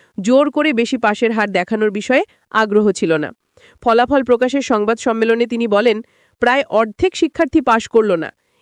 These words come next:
এটা তো কাঙ্ক্ষিত নয়। এই বিষয়টিতে আমরা একটা আয়নার সামনে দাঁড়িয়েছি, তাতে আমরা দেখতে পাচ্ছি গলদ আছে, অবশ্যই গলদ আছে।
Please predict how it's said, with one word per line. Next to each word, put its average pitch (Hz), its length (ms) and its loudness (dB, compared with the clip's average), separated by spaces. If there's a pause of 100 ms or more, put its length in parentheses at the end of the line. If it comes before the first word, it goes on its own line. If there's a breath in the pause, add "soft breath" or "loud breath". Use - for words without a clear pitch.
(120)
এটা 262 220 2
তো 320 120 -2
কাঙ্ক্ষিত 226 420 0
নয়। 151 260 -4 (400)
এই 277 180 4
বিষয়টিতে 294 520 0
আমরা 254 280 0
একটা 277 200 0
আয়নার 214 340 0
সামনে 202 300 -2
দাঁড়িয়েছি, 160 520 -4 (360 soft breath)
তাতে 233 240 0
আমরা 277 180 0
দেখতে 254 300 -4
পাচ্ছি 277 380 -2 (220)
গলদ 214 380 2
আছে, 170 260 -6 (380)
অবশ্যই 277 440 0
গলদ 185 280 0
আছে। - 260 -8